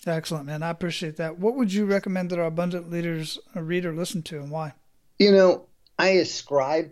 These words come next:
Speaker 2: to some of the Dave Ramsey philosophies. Um, I mean, Dave says, "Don't ever get a credit card," but, you know,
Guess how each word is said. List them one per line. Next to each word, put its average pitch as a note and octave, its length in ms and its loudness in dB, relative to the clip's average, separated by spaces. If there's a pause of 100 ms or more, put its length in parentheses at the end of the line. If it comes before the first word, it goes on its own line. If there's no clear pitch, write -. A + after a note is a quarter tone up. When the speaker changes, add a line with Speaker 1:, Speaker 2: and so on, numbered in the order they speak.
Speaker 2:
to D#3 500 2 (580)
some D3+ 260 0
of C3+ 60 -2
the C3 80 0
Dave C3 380 4
Ramsey C#3+ 800 4 (300)
philosophies. D3 1300 4 (760)
Um, A2 520 2 (200)
I - 40 -12
mean, A#2 240 0
Dave C3 300 6
says, B2+ 440 4 (200)
"Don't C3 200 6
ever C3+ 160 6
get B2+ 160 2
a A#2+ 60 -2
credit C3 320 4
card," C#3 420 2
but, - 160 0
you D3+ 80 4
know, D#3 360 4